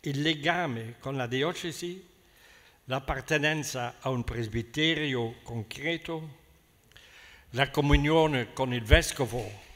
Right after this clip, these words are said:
anche molto concreto, sono aspetti del clero diocesano che danno un,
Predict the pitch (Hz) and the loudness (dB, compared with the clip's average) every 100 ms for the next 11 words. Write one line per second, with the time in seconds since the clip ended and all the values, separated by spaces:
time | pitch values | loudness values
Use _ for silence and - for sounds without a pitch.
0 | - - _ - 120 107 113 117 123 107 | -20 -20 _ -8 -8 -8 -10 -8 -8 -8
1 | 107 110 - - 113 110 143 143 143 139 | -6 -8 -8 -8 -6 -6 -6 -8 -4 -4
2 | 160 165 - _ _ _ - - - - | -6 -10 -20 _ _ _ -20 -20 -20 -20
3 | - - - _ - - 170 160 160 147 | -20 -20 -20 _ -10 0 2 2 2 0
4 | - - 202 - - 185 185 - _ - | -2 -4 -6 -6 -10 -10 -12 -20 _ -20
5 | 156 135 120 - 143 156 143 143 135 127 | -12 -6 -6 -6 -4 -4 -2 -4 -4 -6
6 | - 117 110 135 127 123 - 113 139 135 | -8 -10 -6 -6 -6 -8 -6 -4 -2 -2
7 | 127 131 117 | -2 -2 -4